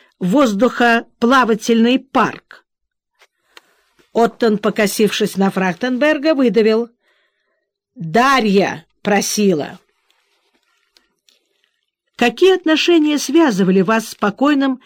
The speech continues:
Степаном Студенцовым?» Верхов смотрел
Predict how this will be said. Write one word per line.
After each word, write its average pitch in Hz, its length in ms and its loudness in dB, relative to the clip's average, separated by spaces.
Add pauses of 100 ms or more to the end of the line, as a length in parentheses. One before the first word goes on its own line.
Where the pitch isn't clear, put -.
(160)
Степаном 254 680 -2
Студенцовым?» 196 920 -4 (1200)
Верхов 190 560 -2
смотрел 202 600 -2